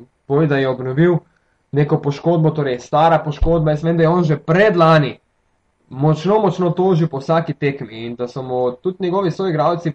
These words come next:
parkrat že rekli, da naj kakšno tekmo spusti, ampak je en tak čuden patron, ki, ki, ki je enostavno želel igrati na vsaki tekmi in se bojim, da bo to mlademu fantu pustilo posledice v prihodnje v njegovi karieri, ampak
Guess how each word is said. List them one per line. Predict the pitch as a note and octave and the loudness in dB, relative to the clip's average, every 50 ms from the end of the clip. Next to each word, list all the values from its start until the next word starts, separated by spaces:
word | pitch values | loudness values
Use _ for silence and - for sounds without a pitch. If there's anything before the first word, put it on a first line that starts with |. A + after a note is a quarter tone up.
| _ _ _ | _ _ _
parkrat | - - B2+ E3 E3 E3+ D#3 | -8 -6 -6 -6 -4 -4 -6
že | C#3+ - E3 E3 | -4 -2 -2 -2
rekli, | D#3+ D#3+ D#3+ D#3+ - D3+ | 0 -2 -4 -4 -6 -6
da | C#3 C#3 | -6 -4
naj | C#3+ D#3 D3 | -6 -6 -6
kakšno | D3 D3 D3 - D3+ C#3 | -6 -10 -10 -8 -8 -6
tekmo | - D3+ D3 - C3+ | -6 -8 -8 -10 -14
spusti, | C3 - _ B2+ - - D#3+ E3 E3 D#3+ _ - _ _ _ _ | -16 -14 _ -20 -10 -2 0 0 0 0 _ -12 _ _ _ _
ampak | - B2 A#2+ B2 B2+ - - | -14 -10 -8 -8 -8 -4 0
je | E3+ F3+ F3 D#3 C3 A#2 - _ _ _ _ _ _ - | 0 2 4 2 2 0 -4 _ _ _ _ _ _ -12
en | - B2 B2 | -10 -10 -6
tak | - C3+ - | -6 -8 -8
čuden | - - E3 D#3+ E3 C#3+ | -4 -4 0 0 0 0
patron, | D3 B2+ B2 - D3 D#3 E3 D#3 C3+ | -2 -6 -8 -4 0 0 0 0 0
ki, | - - C#3 C3 C3+ C3 B2+ B2+ A#2+ - _ _ _ _ _ _ - | -4 -6 -8 -8 -8 -8 -8 -8 -10 -12 _ _ _ _ _ _ -12
ki, | C#3+ C3 C3 C3 B2 | -10 -10 -8 -8 -10
ki | - - C3 | -10 -10 -8
je | B2+ B2 A#2+ A#2+ | -6 -4 -4 -2
enostavno | A#2+ B2 B2+ - D3 D3+ D3 C#3 | -4 -6 -6 -4 -2 -2 -2 -2
želel | C3 C#3 C3+ C#3+ C#3+ | -4 -4 -2 -2 -2
igrati | C#3 C3 C3+ C3+ C3+ C3+ | 0 0 0 -2 -2 -2
na | B2 A#2+ | -8 -10
vsaki | A#2+ - B2+ B2+ - B2 | -6 -4 -6 -6 -6 -10
tekmi | _ - C3+ C3+ - - C#3 C3 B2+ B2+ | _ -10 -10 -10 -8 -8 -8 -6 -6 -6
in | B2 B2 _ _ _ _ _ _ - - _ _ _ _ _ _ _ _ | -8 -10 _ _ _ _ _ _ -20 -20 _ _ _ _ _ _ _ _
se | _ - - E3+ D#3+ | _ -4 0 2 4
bojim, | D3 E3 F#3 A3+ B3 A#3 | 4 6 4 4 4 6
da | G#3+ G3 | 4 4
bo | F3 F3+ E3+ | 4 4 0
to | - G3+ G#3 G#3+ G#3+ G#3 G3+ G3 F#3+ F3+ F3 | 2 2 4 4 6 6 4 4 4 4 2
mlademu | E3 D#3+ D#3+ E3+ F#3 F3+ F3 E3+ D#3+ D#3 | 2 2 2 2 2 2 2 0 -2 0
fantu | - E3 F3 D#3+ E3 D3+ | 0 0 0 0 -2 -6
pustilo | C#3 D3 - - E3 D#3+ D#3 | -8 -8 -8 -4 -2 -2 -2
posledice | D#3 C#3 C3+ - D3 D3+ D3 C3+ - - C3 | -2 -6 -12 -8 -6 -4 -4 -6 -6 -6 -8
v | B2 - | -8 -8
prihodnje | - B2 - - C#3 C3+ B2+ A2+ | -10 -18 -8 -8 -8 -6 -6 -10
v | A2 | -12
njegovi | A2 G#2+ G#2+ B2 B2+ A#2+ B2 | -12 -10 -8 -6 -6 -6 -6
karieri, | B2 - A#2+ B2+ C3+ D3 D#3+ E3+ E3+ D#3+ | -6 -6 -6 -4 0 0 0 2 2 2
ampak | D#3 D#3 D#3 D#3 C#3+ - - - - | 2 2 0 -4 -8 -8 -12 -20 -20